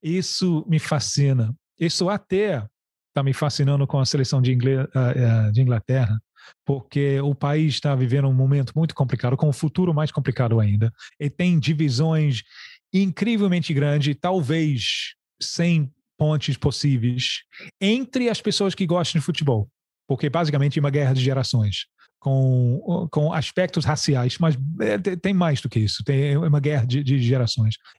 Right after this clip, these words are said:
E hoje em dia, quase tudo na vida inglesa é dominado pela minoria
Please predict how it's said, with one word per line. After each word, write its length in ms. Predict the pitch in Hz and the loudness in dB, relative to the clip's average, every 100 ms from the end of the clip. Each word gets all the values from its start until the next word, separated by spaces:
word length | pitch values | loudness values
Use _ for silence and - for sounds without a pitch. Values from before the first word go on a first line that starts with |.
| - | -6
E 60 | 214 | -2
hoje 320 | 294 247 196 | 0 2 2
em 100 | 160 | 2
dia, 420 | 127 220 160 113 123 _ - | 2 2 0 -2 -8 _ -4
quase 340 | 202 220 196 | 0 0 0
tudo 380 | - 208 220 185 | 0 0 2 2
na 100 | 147 | 0
vida 200 | 123 139 | 0 0
inglesa 580 | 123 120 151 131 104 120 _ _ _ - | 0 0 0 0 -2 -6 _ _ _ -4
é 80 | 156 | -2
dominado 720 | 160 185 180 123 120 135 175 _ - _ | 0 2 2 2 0 0 -2 _ -20 _
pela 320 | 175 185 185 - _ _ | -2 0 -2 -6 _ _
minoria 800 | 233 277 302 269 262 277 262 127 | -2 0 0 0 2 0 0 -4